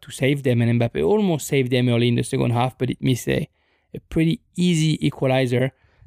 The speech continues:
um, before Kevin Volland finally scored a goal after, um, rather long drought. I think he hadn't scored in, like, six or seven games. Um, so yeah, then it's two zero for Monaco, and then a penalty,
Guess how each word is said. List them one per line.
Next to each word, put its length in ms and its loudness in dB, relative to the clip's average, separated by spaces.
um, 480 2
before 720 0
Kevin 300 0
Volland 280 2
finally 480 0
scored 380 -2
a 40 0
goal 280 0
after, 400 -2
um, 240 0
rather 340 0
long 340 2
drought. 340 -2
I 40 -20
think 180 -4
he 80 0
hadn't 240 -2
scored 220 0
in, 100 0
like, 160 -2
six 160 -10
or 40 -2
seven 260 -2
games. 420 0
Um, 420 -2
so 160 -6
yeah, 200 2
then 140 -4
it's 140 -6
two 160 -4
zero 260 0
for 200 -4
Monaco, 420 -2
and 140 2
then 100 2
a 60 0
penalty, 600 0